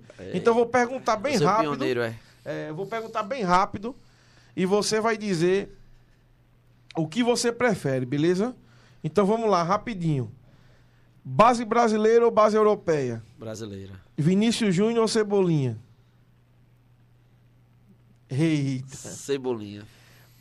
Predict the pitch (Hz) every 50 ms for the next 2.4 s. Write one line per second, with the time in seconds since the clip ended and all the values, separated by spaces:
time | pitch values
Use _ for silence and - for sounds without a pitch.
0 | - _ - 202 220 220 214 190 165 160 160 170 196 190 220 190 - 202 208 -
1 | 208 208 208 196 185 170 170 156 - 185 196 185 180 165 190 214 214 214 214 196
2 | 180 165 143 135 120 113 - -